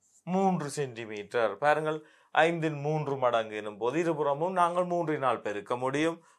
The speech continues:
பெருக்கும் போது இதனை காணலாம். அடுத்து பார்ப்போமா, மாணவர்களே?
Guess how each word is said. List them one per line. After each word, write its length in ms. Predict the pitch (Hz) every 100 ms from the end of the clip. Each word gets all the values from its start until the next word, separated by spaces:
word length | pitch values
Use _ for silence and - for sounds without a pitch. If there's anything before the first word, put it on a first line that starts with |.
| -
பெருக்கும் 440 | 196 185 160 143
போது 260 | 113 107 107
இதனை 260 | 107 135
காணலாம். 720 | 160 147 120 104 110 101 - _ _ _
அடுத்து 340 | - 143 151 156
பார்ப்போமா, 560 | 165 160 156 165 165
மாணவர்களே? 600 | 160 160 160 156 160 165